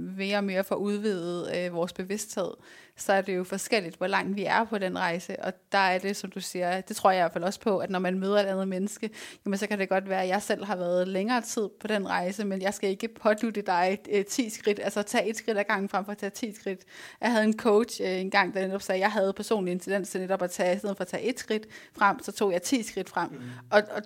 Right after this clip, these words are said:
Speaker 1: det gjorde, at jeg... Øh, ikke fik alle de små lektier med undervejs, jeg skulle have, men ligesom, øh,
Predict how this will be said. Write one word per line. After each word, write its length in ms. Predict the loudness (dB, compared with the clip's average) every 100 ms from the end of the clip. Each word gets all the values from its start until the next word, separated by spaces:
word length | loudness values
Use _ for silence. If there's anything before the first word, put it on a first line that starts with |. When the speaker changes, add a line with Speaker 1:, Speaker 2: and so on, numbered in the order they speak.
| -2
Speaker 1:
det 140 | -2 2
gjorde, 380 | 4 8 8 6
at 140 | 4
jeg... 400 | 2 4 4 2 0
Øh, 260 | -2 0 -2 0
ikke 260 | -2 0
fik 200 | 0 0 0
alle 180 | -2 -2
de 180 | -2
små 280 | -2 2 2
lektier 360 | 2 0 0 0
med 160 | 0
undervejs, 440 | 0 2 2 0 -2
jeg 80 | -4
skulle 180 | -4
have, 260 | 2 2 2
men 180 | -2 -2
ligesom, 440 | -2 -2 0 -2 -4 -14 -20 _ 0
øh, 180 | 2